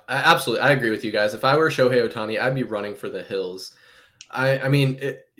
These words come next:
playing alongside Mike Trout is all well and good, but O-, Ohtani doesn't even look happy, man. Like you said, you said it right, Ian. He, he did come out and say he wants to win, and I think he's smart enough to know that that's not gonna happen on the Angels. And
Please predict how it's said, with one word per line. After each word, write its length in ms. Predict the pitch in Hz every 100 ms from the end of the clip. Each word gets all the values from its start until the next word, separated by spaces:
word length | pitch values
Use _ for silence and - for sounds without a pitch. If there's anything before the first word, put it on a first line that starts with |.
| - 135
playing 260 | 156 165
alongside 480 | 160 151 139 135 127
Mike 200 | 120 117
Trout 300 | - 113 110
is 120 | 107
all 160 | 113 110
well 160 | 110
and 120 | 107 107
good, 200 | 110 113
but 240 | 113 104
O-, 300 | 107 131 156
Ohtani 380 | 156 147 208 185
doesn't 200 | 151 -
even 160 | 117 104
look 140 | 98
happy, 420 | - 87 92 -
man. 380 | 82 82 92 92
Like 180 | 95 110
you 140 | 131
said, 360 | 139 139 123 120
you 140 | 127 127
said 200 | 120 110
it 200 | 104 107
right, 220 | 101 92
Ian. 220 | 98 98
He, 240 | 104 120 123
he 140 | 131
did 160 | 131 127
come 120 | 127
out 80 | 117
and 100 | 110
say 120 | 113
he 100 | 117
wants 200 | 110 107
to 100 | 113
win, 300 | 107 104 104
and 140 | 101 101
I 120 | 104
think 320 | 123 120 120 _ _ _
he's 260 | 143 147 139
smart 240 | 123 113
enough 240 | 110 101 -
to 80 | 107
know 200 | 101 101
that 80 |
that's 220 | 104 107 113
not 180 | 104
gonna 160 | 104 95
happen 440 | 95 90 87 101 - _ _ _
on 180 | 107 104
the 100 | 104
Angels. 600 | 104 104 101 95 95 110
And 160 | 107